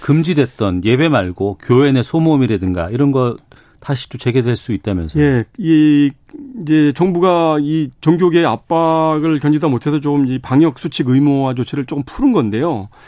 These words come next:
Speaker 2: 그동안 지난 이제 이 주일 동안
Speaker 1: 네.
Speaker 2: 교회 내에서 이제 공식적인 예배 말고 기도회라든지
Speaker 1: 음.
Speaker 2: 성경 공부 모임이라든지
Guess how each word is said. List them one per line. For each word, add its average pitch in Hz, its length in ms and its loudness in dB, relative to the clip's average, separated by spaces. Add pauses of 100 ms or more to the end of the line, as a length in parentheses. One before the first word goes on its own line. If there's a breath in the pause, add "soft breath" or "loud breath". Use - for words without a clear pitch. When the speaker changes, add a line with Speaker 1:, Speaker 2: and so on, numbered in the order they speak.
(240 loud breath)
Speaker 2:
그동안 170 320 0
지난 165 800 0
이제 135 300 0 (140)
이 175 180 0
주일 180 180 2
동안 113 540 -2
Speaker 1:
네. 113 100 0
Speaker 2:
교회 160 160 4
내에서 135 400 2 (460 loud breath)
이제 123 100 0
공식적인 160 480 2
예배 120 220 2
말고 110 580 -2
기도회라든지 131 720 0
Speaker 1:
음. 127 40 -2
Speaker 2:
성경 170 340 0
공부 135 220 -2
모임이라든지 123 840 0